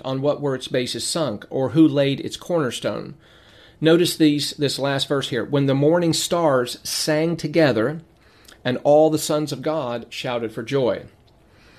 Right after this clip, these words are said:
Stars throughout the Bible on a number of occasions refer to angels. And here we have morning stars singing,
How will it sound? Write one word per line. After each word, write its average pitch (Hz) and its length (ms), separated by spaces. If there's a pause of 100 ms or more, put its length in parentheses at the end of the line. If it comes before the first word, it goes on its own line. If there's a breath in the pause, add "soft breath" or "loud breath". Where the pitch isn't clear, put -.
(320 loud breath)
Stars 147 600
throughout 156 320
the 160 60
Bible 147 400
on 123 100
a 123 40
number 147 240
of 127 100
occasions 120 640
refer 131 560
to 143 280
angels. - 640 (640 soft breath)
And 127 140
here 180 180
we 165 140
have 135 320
morning 151 320
stars 131 500
singing, 143 600